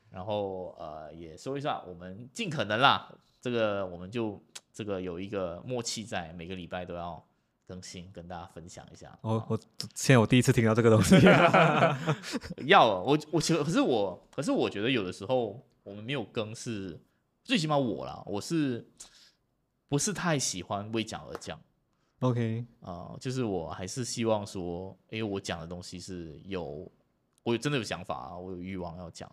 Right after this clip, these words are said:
Speaker 1: 的。
Speaker 2: OK，OK。
Speaker 1: 真的，真的。好像之前有一个，你有一个朋友啊，我，请我们讲彭达当嘛。
Speaker 2: 什么事？
Speaker 1: 一部电影啊，彭达档啊，一个国产电影啊。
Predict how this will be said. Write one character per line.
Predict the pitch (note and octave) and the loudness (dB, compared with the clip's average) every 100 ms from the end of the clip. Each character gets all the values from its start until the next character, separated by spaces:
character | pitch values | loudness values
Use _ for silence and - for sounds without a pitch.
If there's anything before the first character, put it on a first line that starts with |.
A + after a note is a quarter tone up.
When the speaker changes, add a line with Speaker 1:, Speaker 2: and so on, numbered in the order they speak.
| - | -20
Speaker 1:
的。 | _ _ _ - | _ _ _ -6
Speaker 2:
OK，OK。 | A2+ G#2+ G#2+ A2+ G#2 G#2+ A2+ D#3 B2+ B2+ B2+ | -4 -2 -2 -2 -2 -6 2 4 6 4 -2
Speaker 1:
真 | G2 | -8
的， | F2+ | -10
真 | F2+ | -12
的。 | F2 - - _ | -14 -18 -20 _
好 | G#2+ | 0
像 | C#3+ B2+ | 0 0
之 | D3 | -4
前 | D3+ | -2
有 | B2 F#2+ | 0 -2
一 | F#2+ | -4
个， | G2 F#2+ F#2 | -4 -6 -8
你 | G#2 G2 | -12 -6
有 | G2+ | -4
一 | G2 | -4
个 | |
朋 | G#2+ | -4
友 | G2+ | -2
啊， | G2+ F#2+ | -2 -2
我， | F2+ E2+ - | -6 -10 -12
请 | - - G2 | -12 -8 -8
我 | F#2+ | -6
们 | |
讲 | F#2+ E2 | -6 -6
彭 | E2+ | -8
达 | D#2 C2 | -10 -8
当 | E2 D2 | -10 -10
嘛。 | - - _ _ _ _ _ _ _ _ _ _ _ _ - - | -16 -20 _ _ _ _ _ _ _ _ _ _ _ _ -18 -6
Speaker 2:
什 | |
么 | A2+ | -2
事？ | B2+ | 0
Speaker 1:
一 | |
部 | C3 | 2
电 | B2+ G2 | 2 0
影 | E2+ | -8
啊， | D2 - | -14 -14
彭 | E2 | -12
达 | E2 | -12
档 | - F2 | -8 -10
啊， | E2 - _ _ _ _ _ _ | -10 -18 _ _ _ _ _ _
一 | G2+ | -6
个 | G2+ G2+ | -2 -2
国 | F#2+ F#2+ | 0 -4
产 | - C2+ | -4 -8
电 | F#2+ E2 | -10 -10
影 | B1 | -14
啊。 | G#1+ | -20